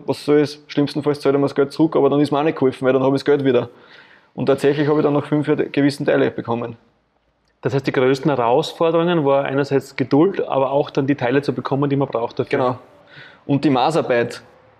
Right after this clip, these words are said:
Speaker 1: Teile bekommst und dann ist aber noch so viel zum Nacharbeiten, weil das Armaturenbrett passt nicht hundertprozentig. Da muss man nachschleifen, muss man nachpolyestern, muss man Halterungen machen,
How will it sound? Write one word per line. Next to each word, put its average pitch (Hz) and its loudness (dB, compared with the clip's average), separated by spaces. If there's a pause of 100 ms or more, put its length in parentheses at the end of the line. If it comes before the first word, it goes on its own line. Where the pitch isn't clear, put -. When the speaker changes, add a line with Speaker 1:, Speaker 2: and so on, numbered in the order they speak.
(140)
Speaker 1:
Teile 143 2
bekommst 156 -2
und 135 0
dann 151 2
ist 156 2
aber 156 2
noch 156 2
so 160 0
viel 151 -4
zum 156 0
Nacharbeiten, 127 -2
weil 120 0 (140)
das 131 -4
Armaturenbrett 143 2
passt 127 -2
nicht 117 -4 (340)
hundertprozentig. 123 -2
Da 127 -4
muss 131 0
man 139 0
nachschleifen, 139 0
muss 139 2
man 139 0
nachpolyestern, 135 2
muss 131 0
man 131 0
Halterungen 139 0
machen, 139 -2